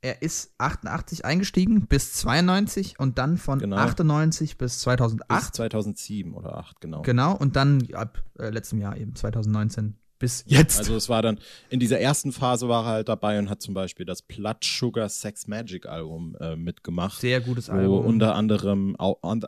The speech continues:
Speaker 2: Under the Bridge und Give It Away dabei ist. Also es, das Witzige ist halt tatsächlich, und das, darauf wollte ich hinaus, dass zumindest in, in, in meinem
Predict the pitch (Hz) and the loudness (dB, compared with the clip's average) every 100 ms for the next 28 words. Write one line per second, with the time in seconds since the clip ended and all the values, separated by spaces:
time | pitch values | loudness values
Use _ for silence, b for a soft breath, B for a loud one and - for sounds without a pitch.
0 | - 120 120 110 104 127 147 - - 110 | -6 -2 0 -2 -2 -2 -2 -4 -6 -6
1 | 104 127 120 120 95 85 87 76 85 101 | -4 0 2 4 2 0 -2 -4 -4 -2
2 | 107 110 - _ 127 - 120 - 165 139 | 0 0 -2 _ 0 4 4 6 4 2
3 | 135 123 117 110 - 135 - 135 - 107 | 2 0 0 -4 -2 -2 -2 -4 -4 -2
4 | 104 - - 110 107 107 101 95 95 95 | -4 -4 -4 -2 0 0 -2 -2 -4 0
5 | 110 107 B B B _ 104 101 - - | 0 -2 B B B _ 2 2 0 -8
6 | _ _ _ - - _ _ - 113 107 | _ _ _ -20 -20 _ _ -2 2 2
7 | 143 147 - - 107 104 - 104 - 101 | 2 0 -4 -6 -2 -2 0 -2 -2 -2
8 | 101 95 127 156 151 147 | -2 0 0 0 0 -4